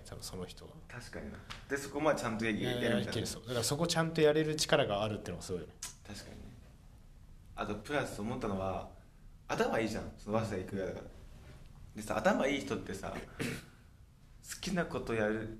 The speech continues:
Speaker 2: 好きなことをやることの好きなことがさ、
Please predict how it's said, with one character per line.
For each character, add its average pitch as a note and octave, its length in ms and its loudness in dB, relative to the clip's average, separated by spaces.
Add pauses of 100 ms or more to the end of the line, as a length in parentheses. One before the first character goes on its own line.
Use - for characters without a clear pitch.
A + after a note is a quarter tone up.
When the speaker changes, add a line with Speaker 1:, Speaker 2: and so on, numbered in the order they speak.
(160)
Speaker 2:
好 - 180 -16
き D#3 80 -2
な D#3+ 140 0
こ D#3 120 -4
と A#2 200 4
を A2+ 60 6
や A2 160 8
る A#2 400 2 (320)
こ A#2 60 -10
と A#2+ 120 0
の A#2+ 120 4
好 A#2+ 200 -2
き C3+ 80 -2
な C3+ 100 4
こ - 80 -4
と A#2 140 2
が G2 100 0
さ、 F2 300 -2